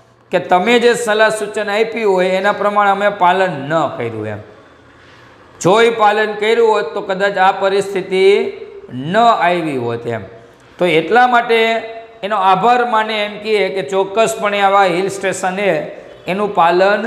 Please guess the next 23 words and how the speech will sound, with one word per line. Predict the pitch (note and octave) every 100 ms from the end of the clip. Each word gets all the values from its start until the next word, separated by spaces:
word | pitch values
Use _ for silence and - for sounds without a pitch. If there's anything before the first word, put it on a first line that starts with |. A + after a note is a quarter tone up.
| A#3 - - -
કરવું | G#3 A3 G#3+ D#3+ A#2+
જોઈએ | C#3 C#3 B2 A#2
એમ. | G2+ - - - _ -
અને | F3+
છેવટે | - G3+ G#3 G#3+ G#3
સાથે | F#3+ F#3+ G#3
સાથે | G3+ G#3 G#3
એ | G3+ A3
પણ | A3 G#3+ -
કહે | G3+ G3+ C#3+ D3 - - - - _ _ _ -
કે | F#3
જે | D#3 G#3+ A3+ -
કુદરત | G#3+ A3 C4 C4 F#3+
હોય, | D#3+ C#3+ A2+ G2+ - - - _ _
એ | A3 A#3 -
કુદરતનું | G#3 G3+ B3 B3+ B3+ B3+ A#3+
વિરોધી | A3+ A#3+ A#3+ A#3+
કે | G3+ A3+ -
ક્યારેય | G#3+ A3 A3+ A3
પણ | F3+ C#3
ન | D3+ C3
જવું | A2 A2 G#2
એમ, | G2+